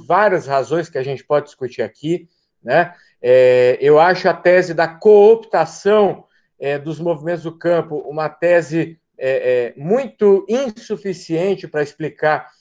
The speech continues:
a complexidade da luta pela terra e da situação dos trabalhadores do campo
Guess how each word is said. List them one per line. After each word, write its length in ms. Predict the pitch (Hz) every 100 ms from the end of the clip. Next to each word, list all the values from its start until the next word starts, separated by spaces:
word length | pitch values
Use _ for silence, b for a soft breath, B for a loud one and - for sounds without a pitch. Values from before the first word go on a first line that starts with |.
| b -
a 120 | 139
complexidade 840 | 165 160 160 156 156 143 156 143
da 120 | 135 143
luta 360 | 151 185 175
pela 260 | - 143 135
terra 640 | - 175 175 160 147 - _ -
e 220 | 156 151
da 180 | 139 147
situação 640 | - 156 143 180 180 156 _
dos 480 | 127 135 175 175 -
trabalhadores 600 | 165 160 156 143 151 131
do 80 | 120
campo 760 | - 165 180 175 165 147 139